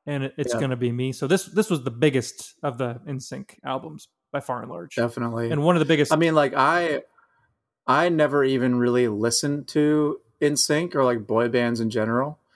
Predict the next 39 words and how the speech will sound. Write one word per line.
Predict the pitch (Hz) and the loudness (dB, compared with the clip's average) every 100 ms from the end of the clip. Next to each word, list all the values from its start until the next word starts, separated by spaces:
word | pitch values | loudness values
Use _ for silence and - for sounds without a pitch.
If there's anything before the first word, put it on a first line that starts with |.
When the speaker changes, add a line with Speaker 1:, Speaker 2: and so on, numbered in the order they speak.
| _ - | _ -4
Speaker 2:
Uh, | 131 127 | 0 2
but | 123 139 | 2 4
even | 156 139 | 4 4
I | 120 123 | 2 2
knew, | 117 110 107 120 117 _ _ _ - | 0 0 0 -4 -8 _ _ _ 0
even | 139 | 2
I | 123 117 | 2 2
knew | 113 110 | 0 -2
that | 113 117 - | 0 -2 -2
song, | 131 123 | -4 0
those, | 127 113 | -2 -2
those | 131 120 | -2 -2
two | 117 123 | -2 -6
songs. | - 120 127 | -4 -4 -2
Speaker 1:
There's | 160 151 | 0 2
no | 151 131 | 4 2
avoiding | 117 135 139 110 | 4 2 2 0
it. | 120 | -4
It | |
was | 147 117 - | -2 -4 -2
everywhere. | 143 135 131 117 110 101 98 _ _ _ _ _ _ _ - | -2 0 0 -2 -4 -12 -18 _ _ _ _ _ _ _ 0
Speaker 2:
Yeah. | 151 127 | 2 2
Speaker 1:
Yeah, | 143 | -2
you, | 127 143 | -6 -6
you | 147 | -8
couldn't, | - 175 156 - _ _ - | -2 -2 -2 -8 _ _ -12
you | 143 175 165 | -8 -6 4
couldn't | 226 175 | 4 4
be | 180 160 | 4 4
a, | 156 | 6
Speaker 2:
And | 143 | 6
Speaker 1:
a | |
Speaker 2:
this | 120 | 6
Speaker 1:
human | 170 165 160 | 6 6 4
Speaker 2:
was | 123 | 2
Speaker 1:
and | |
not | 127 135 | 0 0
know | 131 113 | 0 -2
it. | 110 | -4